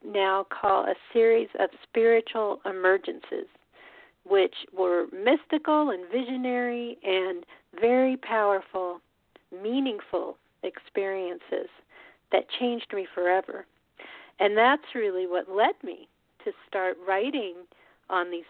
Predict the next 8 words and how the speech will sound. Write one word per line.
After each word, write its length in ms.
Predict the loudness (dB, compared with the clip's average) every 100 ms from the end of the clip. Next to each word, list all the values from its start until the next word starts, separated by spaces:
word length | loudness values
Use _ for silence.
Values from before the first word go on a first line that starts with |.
| -14
forums. 420 | -12 -10 -8 -10 -12 _ _ _ _ _ -2
I 180 | 2 2
wrote 400 | 4 4 4 2 -2
on 120 | -4
an 120 | -4
apologetics 880 | -8 -2 0 0 0 0 0 -2 -8 -20 -18
forum. 380 | -14 -10 -10 -12 -16 -20 -18 -4
Um, 220 | -2 -2